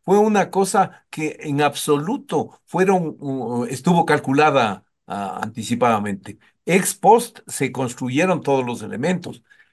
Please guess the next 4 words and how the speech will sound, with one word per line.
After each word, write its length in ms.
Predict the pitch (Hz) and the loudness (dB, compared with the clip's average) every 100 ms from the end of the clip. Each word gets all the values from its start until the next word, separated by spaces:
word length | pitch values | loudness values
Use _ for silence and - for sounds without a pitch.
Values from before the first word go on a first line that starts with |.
| - | -6
Entonces, 680 | 160 196 202 185 139 - _ | 2 4 6 4 2 -4 _
uno. 480 | - 180 165 117 - - | 4 6 6 2 -6 -14
Dos, 520 | 127 196 233 226 - _ _ | 2 6 6 4 -6 _ _
em, 760 | 160 151 143 139 131 123 107 | 0 4 4 2 0 -2 -4